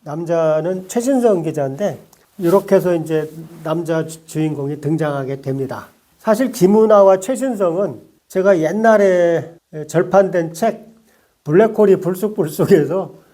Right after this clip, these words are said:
그 남자 아이와 여자 아이의 이름이었습니다. 최신성이라는 이름은 초신성에서 왔어요. 그러니까 제가 초신성에서 그 초만 최로 바꾼 겁니다. 그다음 김은아, 은하는 뭐 이름 자체가 은하니까 남녀 주인공을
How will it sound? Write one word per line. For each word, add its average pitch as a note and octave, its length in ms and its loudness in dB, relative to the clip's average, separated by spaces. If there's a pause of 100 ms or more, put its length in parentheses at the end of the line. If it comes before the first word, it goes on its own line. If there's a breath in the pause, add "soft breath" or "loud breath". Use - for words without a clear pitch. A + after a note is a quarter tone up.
(460 soft breath)
그 D#3+ 200 -2
남자 F#3+ 520 4
아이와 F3+ 380 4
여자 F3+ 400 2
아이의 D#3+ 340 -2
이름이었습니다. D#3 880 -6 (440)
최신성이라는 B3 840 2
이름은 F3 300 -4
초신성에서 C4 720 0
왔어요. D3 540 -6 (140)
그러니까 D3+ 260 -12
제가 E3 220 -6
초신성에서 G3+ 920 -2 (160)
그 F#3 120 -10
초만 B3 340 2
최로 A#3+ 300 -4
바꾼 E3 340 -6
겁니다. D3 480 -8 (480 soft breath)
그다음 E3+ 260 -2
김은아, A3 520 4
은하는 F#3+ 520 -2
뭐 F#3 80 -6
이름 F#3+ 260 -2
자체가 F#3+ 420 -4
은하니까 D3+ 840 -6 (240)
남녀 D#3+ 340 2
주인공을 E3+ 960 -2